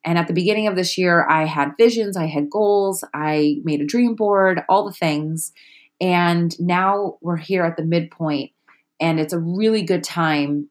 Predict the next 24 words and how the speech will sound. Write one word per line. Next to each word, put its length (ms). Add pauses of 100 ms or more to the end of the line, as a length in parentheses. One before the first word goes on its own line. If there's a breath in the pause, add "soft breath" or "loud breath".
(120)
regardless, 720
pandemic 580
or 80
not, 480
to 120
look 420
and 160
see 360
kind 140
of 80
where 260
you're 200
at 320 (360 loud breath)
and 200
what 180
you 140
have 240
to 120
do 280
now 320
to 100
pivot. 600 (420 soft breath)
To 160
what, 160